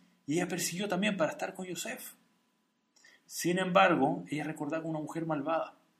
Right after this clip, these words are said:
Ella es recordada como una mujer terrible. Cada vez que hablamos de la esposa de Potifar, que estaba haciendo adulterio, de todas las cosas terribles que intentó hacer.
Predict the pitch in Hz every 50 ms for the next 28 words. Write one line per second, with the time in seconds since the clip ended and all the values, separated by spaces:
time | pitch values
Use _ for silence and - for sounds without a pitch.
0 | _ _ _ _ _ _ _ _ _ _ _ _ - 127 135 139 135 135 135 147
1 | 151 147 147 147 147 147 147 139 139 143 156 160 165 160 165 - - - _ _
2 | - 139 - - 214 226 202 165 127 - 175 180 190 196 185 185 180 175 202 220
3 | 220 202 180 160 151 147 151 - 196 190 196 190 196 196 185 180 170 - 220 226
4 | 220 - 156 151 - 185 190 185 190 185 190 185 185 185 185 175 - 214 214 202
5 | 202 180 170 160 165 190 202 214 214 202 180 - 214 208 202 196 196 - 185 180
6 | 214 240 247 247 233 226 - 208 - - - - - _ _ _ - 185 175 175
7 | 175 190 180 175 175 - 220 233 240 226 - - - 254 269 254 - - - -